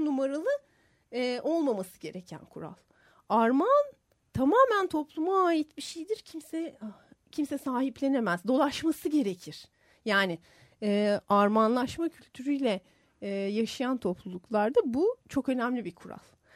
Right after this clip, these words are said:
Hiçbir şekilde sahibi değilsin. Sana gelen ar-, hatta şuna inanıyorlar o kabileler. E, bana birisi bir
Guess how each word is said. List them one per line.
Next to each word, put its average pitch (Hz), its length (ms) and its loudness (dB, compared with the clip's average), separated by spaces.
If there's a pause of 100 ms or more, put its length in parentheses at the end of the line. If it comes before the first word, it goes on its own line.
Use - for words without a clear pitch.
(260)
Hiçbir - 340 -6
şekilde 269 500 -4 (480)
sahibi 247 520 2
değilsin. 277 280 -4
Sana 285 280 2
gelen 294 300 2
ar-, 226 200 4
hatta 320 340 2
şuna 302 520 2
inanıyorlar 175 720 -4 (260)
o 185 200 0 (260)
kabileler. 170 680 -6 (560)
E, 208 280 -4
bana 247 240 2
birisi 269 360 -8
bir 277 180 -4